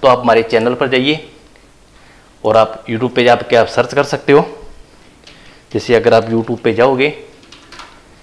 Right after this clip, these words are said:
तो हम इस YouTube में आपको search करना है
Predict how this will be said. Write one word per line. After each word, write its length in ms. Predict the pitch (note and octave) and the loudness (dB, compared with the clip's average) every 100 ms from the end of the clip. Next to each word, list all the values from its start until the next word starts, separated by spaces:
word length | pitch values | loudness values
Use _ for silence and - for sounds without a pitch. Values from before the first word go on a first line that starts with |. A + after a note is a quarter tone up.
| _ _ _ _ _ | _ _ _ _ _
तो 60 | - | -2
हम 100 | A2+ | 0
इस 180 | - - | -2 -8
YouTube 420 | A2+ A#2+ B2+ A2+ | -6 -4 -4 -6
में 80 | C3+ | -4
आपको 260 | A#2 A2+ A2+ | -2 -2 -2
search 260 | A#2+ A2+ | -4 -4
करना 260 | - A#2 A#2+ | -4 -4 -2
है 240 | A#2+ F3+ | -4 -8